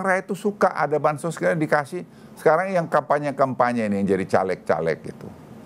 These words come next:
Apa nggak bagi bansos? Bagi juga kan. Bagi bansos juga, itu sama aja bilang nanti, nanti nyogok rakyat.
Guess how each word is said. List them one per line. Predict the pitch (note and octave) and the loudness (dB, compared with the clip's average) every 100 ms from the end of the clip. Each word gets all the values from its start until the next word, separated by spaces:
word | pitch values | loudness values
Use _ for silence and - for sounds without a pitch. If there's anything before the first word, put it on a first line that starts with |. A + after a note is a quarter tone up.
| - - | -16 -8
Apa | - A2+ | -2 0
nggak | A2 F#2 | 2 0
bagi | E2+ F#2 | 0 -4
bansos? | D#2 D2 D#2 E2 | -2 -4 -4 -4
Bagi | E2 D#2+ E2 | 0 0 -2
juga | D2 G2 - | -4 -2 -2
kan. | - - G#2+ - - - - - - - - - - - - - - - - E2+ | -4 -10 -10 -16 -20 -20 -20 -20 -18 -18 -18 -20 -20 -20 -18 -18 -16 -18 -10 -2
Bagi | F#2+ G2+ | 0 2
bansos | F2 D#2+ F2 | 2 0 -6
juga, | - D#2+ F2 - | -6 -2 0 0
itu | A#2+ C#3 | -4 -8
sama | - - G2+ G2+ D#3+ | -4 0 2 0 0
aja | |
bilang | D#3+ A2 G2+ | 2 2 2
nanti, | G2 G2 | 0 0
nanti | F#2 F#2 F2 | 0 0 0
nyogok | F2 E2+ D#2+ - | -2 2 2 0
rakyat. | D#2+ - C#2 | -2 -2 -4